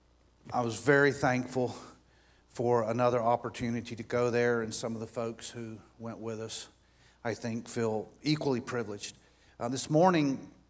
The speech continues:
I, I wanna talk about, uh, I wanna,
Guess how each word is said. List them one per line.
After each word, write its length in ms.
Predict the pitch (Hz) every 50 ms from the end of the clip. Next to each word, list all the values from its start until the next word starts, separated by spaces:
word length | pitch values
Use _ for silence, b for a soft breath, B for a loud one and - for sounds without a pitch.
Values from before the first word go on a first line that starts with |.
| _ _ _ _ _ _ _ _ _ _ _ _ _ _ _ _ _ _ _ _ _ _ _ _ _ -
I, 80 | - - -
I 40 | 135
wanna 200 | 139 143 151 147
talk 300 | 147 131 147 175 170 -
about, 520 | 147 127 127 123 120 120 117 - - - - _ _ _ _ _ _ -
uh, 160 | - 117 120 113
I 20 |
wanna, 280 | 113 131 135 135 123